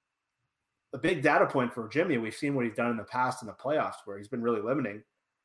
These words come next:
Now we don't get to see the playoffs where he's really improved this year, Jimmy. He's played the best ball of his career. And they looked like the team that was gonna come out of the N F C. I would have said that going into today. And now without Jimmy, I think they're,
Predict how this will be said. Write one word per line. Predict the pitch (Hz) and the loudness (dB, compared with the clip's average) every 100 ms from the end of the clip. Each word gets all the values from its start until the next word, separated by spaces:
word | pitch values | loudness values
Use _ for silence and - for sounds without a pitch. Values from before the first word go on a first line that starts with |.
| _ _ 113 | _ _ -4
Now | 127 | 2
we | 170 | 4
don't | 165 | 4
get | 170 170 | 2 0
to | 139 | -2
see | - 170 294 | -2 0 2
the | 254 104 | 2 -2
playoffs | - 101 85 - - - | -6 -8 -8 -12 -18 -8
where | 131 135 | -2 0
he's | 139 143 | 2 4
really | 208 208 | 4 4
improved | 123 - 185 180 | 4 4 4 4
this | 113 - | -4 -4
year, | 104 | -8
Jimmy. | 107 113 | -6 -6
He's | 113 | -6
played | 135 160 | -4 -2
the | 131 | 0
best | 123 135 - | 0 0 0
ball | 120 | 0
of | 120 | 0
his | 104 - | -4 -10
career. | 120 135 117 104 _ _ _ _ _ - | -4 -2 -2 -6 _ _ _ _ _ -8
And | 117 117 110 104 | -2 -2 -2 -8
they | 120 120 196 | -2 6 8
looked | 151 180 - | 8 6 4
like | 143 | 2
the | 135 | 0
team | 120 156 165 | -2 -2 -2
that | 120 | -2
was | 117 | -2
gonna | 123 | -2
come | 120 120 | 0 2
out | 123 | 2
of | 113 | 2
the | 113 | 0
N | |
F | 110 | -4
C. | - 131 | -6 -4
I | 107 | -2
would | 117 | -2
have | 113 | -4
said | 117 104 | -6 -4
that | 107 - - | -4 -4 -6
going | 110 113 | -6 -6
into | 107 101 | -10 -12
today. | 104 113 107 - - | -8 -6 -8 -12 -16
And | 110 101 | -16 -12
now | 104 113 131 120 | -6 -2 0 -2
without | 107 107 123 | -4 -6 -6
Jimmy, | - 120 117 90 _ _ _ _ _ _ _ _ - | -6 -6 -8 -12 _ _ _ _ _ _ _ _ -4
I | 113 | 0
think | 123 | 0
they're, | 117 | 0